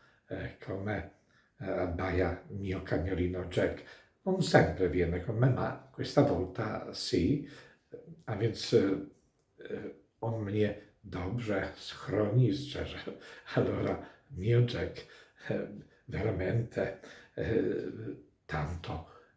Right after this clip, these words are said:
è sensibile. E poi subito abbaia quando sente, e, qualcosa e così ho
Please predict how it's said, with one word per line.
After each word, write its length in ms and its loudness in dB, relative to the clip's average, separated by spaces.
è 260 -6
sensibile. 1000 -6
E 440 -4
poi 360 -4
subito 580 -2
abbaia 540 -4
quando 380 -8
sente, 520 -6
e, 300 -4
qualcosa 800 0
e 220 -8
così 640 -6
ho 320 -12